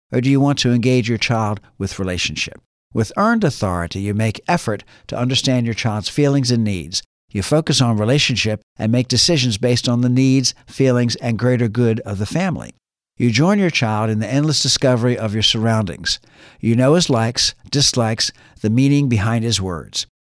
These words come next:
You set boundaries and give consequences based on what the child is developmentally ready for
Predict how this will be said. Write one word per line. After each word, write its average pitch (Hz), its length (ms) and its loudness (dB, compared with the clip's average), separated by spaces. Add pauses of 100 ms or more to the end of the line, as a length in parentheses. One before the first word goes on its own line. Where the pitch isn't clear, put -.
(160)
You 120 120 0
set - 280 0
boundaries 156 640 -2
and 113 160 -2
give 131 160 2
consequences 120 720 -2 (160)
based 135 240 2
on 131 80 2
what 123 120 2
the 120 80 -4
child 131 320 0
is 117 100 2
developmentally 123 680 2
ready 151 240 2
for 101 460 -4